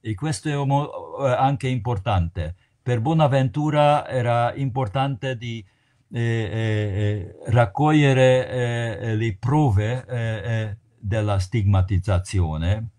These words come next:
un intero capitolo, il capitolo tredicesimo della leggenda era, eh, sulla stigmatizzazione,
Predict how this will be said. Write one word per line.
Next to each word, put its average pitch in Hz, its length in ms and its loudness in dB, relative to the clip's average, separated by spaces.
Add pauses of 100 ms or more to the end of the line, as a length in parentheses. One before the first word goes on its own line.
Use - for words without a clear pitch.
(280)
un 101 160 6
intero 113 560 6
capitolo, 98 720 4
il 98 80 0
capitolo 95 760 4
tredicesimo 92 840 6
della 87 260 4
leggenda 87 760 4
era, 95 460 2
eh, 95 160 0
sulla 92 300 0
stigmatizzazione, 90 1300 0